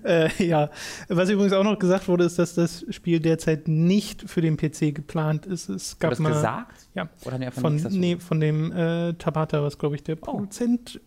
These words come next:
Speaker 2: Okay.
Speaker 1: des Spiels ist. Ich bin mir gar nicht ganz sicher, ob es wirklich der Produzent ist oder was vielleicht sogar der Director. Jedenfalls jemand von Square <laughs>
Speaker 2: Mhm.
Speaker 1: hat gesagt,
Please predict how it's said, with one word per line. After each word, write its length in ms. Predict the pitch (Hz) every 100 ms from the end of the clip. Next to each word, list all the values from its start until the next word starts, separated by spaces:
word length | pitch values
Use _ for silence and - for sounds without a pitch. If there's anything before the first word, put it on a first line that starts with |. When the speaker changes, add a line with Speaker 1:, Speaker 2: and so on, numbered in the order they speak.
| _
Speaker 2:
Okay. 180 | - 139
Speaker 1:
des 100 | 208
Spiels 260 | - 240 220
ist. 80 | 220
Ich 80 | 196
bin 100 | 175
mir 100 | 156
gar 80 | 151
nicht 120 | 143
ganz 160 | 147
sicher, 120 | - 143
ob 60 |
es 60 | 135
wirklich 180 | 143 143
der 100 | 147
Produzent 400 | - 156 160 165
ist 120 | 170
oder 260 | 156 156 165 _ _ _ -
was 100 | -
vielleicht 220 | - 165
sogar 140 | 180 175
der 100 | 180
Director. 420 | 190 208 214 226 - - - -
Jedenfalls 320 | 185 175 165
jemand 280 | 175 185 165
von 320 | - 175 202
Square 300 | - 185 180 -
<laughs> 60 |
Speaker 2:
Mhm. 260 | 196 127 226 220 - -
Speaker 1:
hat 160 | 170
gesagt, 340 | - 165 165